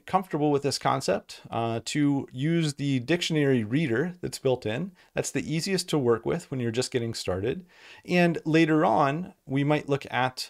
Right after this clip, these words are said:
uh, the Pandas, which is a separate third-party library that has built-in C S V capabilities and a much more powerful, um, construct of what a data table is. We might explore that, which can, uh, take some of these things that we're having to,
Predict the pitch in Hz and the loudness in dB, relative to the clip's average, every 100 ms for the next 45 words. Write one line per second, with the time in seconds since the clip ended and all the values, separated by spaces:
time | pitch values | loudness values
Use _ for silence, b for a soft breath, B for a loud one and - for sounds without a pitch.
0 | - 110 110 107 107 104 - - 226 233 | -6 -4 -4 -4 -4 -4 -4 -4 0 4
1 | 131 - - - 117 117 110 110 131 127 | 4 2 -2 -6 -6 -6 -4 -2 -2 2
2 | 147 - - 131 127 127 120 113 135 135 | 2 2 2 2 4 2 4 2 2 2
3 | 104 101 131 135 - 117 - 107 107 104 | -2 -4 -4 -8 -10 -8 -2 0 0 0
4 | 117 113 120 113 - 113 110 104 101 98 | 2 2 2 -4 -2 -2 -2 -4 -6 -8
5 | 98 147 160 170 170 - b b b - | -2 0 0 0 -4 -8 b b b -2
6 | 123 139 143 143 123 - 120 120 117 120 | 2 2 2 0 0 2 6 6 4 2
7 | 113 110 - _ 104 101 98 95 92 b | 2 0 -8 _ -6 -4 -4 -6 -10 b
8 | b b - 135 123 135 117 104 104 95 | b b -2 0 2 0 0 0 0 0
9 | 90 165 202 - 113 101 98 117 - b | 0 0 0 0 0 0 -2 -4 -8 b
10 | b _ 220 214 185 180 - 156 147 127 | b _ 0 4 4 0 0 4 6 6
11 | 143 117 - - 131 - 139 131 131 b | 4 2 0 -4 -6 -2 -2 0 -2 b
12 | b b 110 110 147 135 156 139 131 123 | b b -4 -2 0 0 2 2 2 0
13 | - 143 135 120 110 143 135 139 135 131 | 0 0 0 0 2 4 4 2 2 -2
14 | - 107 104 | -2 -4 -4